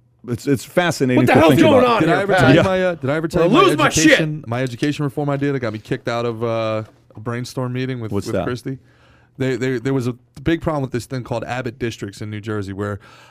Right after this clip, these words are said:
Speaker 3: uh, low income, high risk, uh, schools get an insane amount of money, but it's really just a slush fund.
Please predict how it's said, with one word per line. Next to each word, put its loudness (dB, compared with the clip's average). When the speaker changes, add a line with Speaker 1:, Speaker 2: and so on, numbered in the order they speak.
Speaker 3:
uh, -4
low 0
income, -2
high -6
risk, -4
uh, -4
schools -4
get -6
an -10
insane -6
amount -4
of -8
money, -8
but 0
it's -4
really 4
just -4
a -8
slush -8
fund. -18